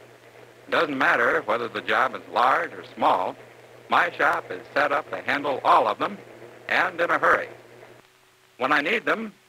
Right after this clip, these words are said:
I even have a lathe and welder ready to go to work.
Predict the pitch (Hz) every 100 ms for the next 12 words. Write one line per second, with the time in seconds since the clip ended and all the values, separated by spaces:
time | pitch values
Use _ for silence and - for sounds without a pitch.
0 | - 104 156 185 180 185 151 127 175 202
1 | 190 147 113 127 156 92 80 85 143 156
2 | 139 151 143 143 139